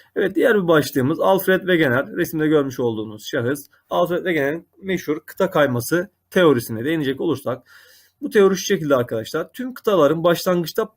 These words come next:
Pangea, Pangea adında tek bir kıtadan olduğunu, sonra dağılarak zamanla günümüz halini aldığını savunmasıdır. Şu şekilde resimlere bakacak olursak kıta-,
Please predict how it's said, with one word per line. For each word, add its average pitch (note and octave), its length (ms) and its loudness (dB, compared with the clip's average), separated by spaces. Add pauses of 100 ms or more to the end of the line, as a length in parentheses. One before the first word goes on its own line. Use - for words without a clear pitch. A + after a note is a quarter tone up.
Pangea, F#3 680 2 (340)
Pangea D#3+ 540 0
adında B2 360 -4
tek F#3+ 260 -6
bir C#3+ 120 -8
kıtadan D3 340 -4
olduğunu, F#3+ 460 0
sonra F#3 360 -4
dağılarak E3 400 2
zamanla E3+ 560 0 (200)
günümüz D3+ 320 -8
halini F3 560 0 (240)
aldığını D3 640 0 (140)
savunmasıdır. D#3+ 720 2 (920)
Şu - 200 -18
şekilde F#3+ 380 -2
resimlere F#3+ 440 2
bakacak G3 300 2
olursak F3 300 0
kıta-, D#3 280 -2